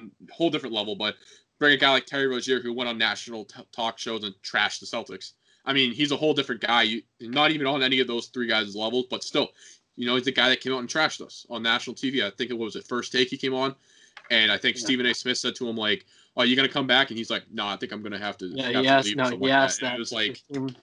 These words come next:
Speaker 2: if this team runs it back as is, is he staying? And he said, "No, you gotta go."
Speaker 1: And then Danny shipped him off.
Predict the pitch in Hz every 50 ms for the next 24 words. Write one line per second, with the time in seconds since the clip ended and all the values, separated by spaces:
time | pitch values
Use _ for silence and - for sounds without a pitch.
0 | _ _ _ 120 117 143 139 131 - - 147 131 131 131 131 131 127 120 123 127
1 | 123 123 120 127 120 117 113 113 117 113 110 107 104 107 101 113 113 110 113 110
2 | 107 - - 117 113 107 104 107 104 107 104 107 - - 110 107 107 104 104 101
3 | 98 104 107 104 101 101 101 104 101 101 104 - _ _ _ _ _ - 131 127
4 | 120 113 120 117 113 110 104 - - - - 107 104 101 92 -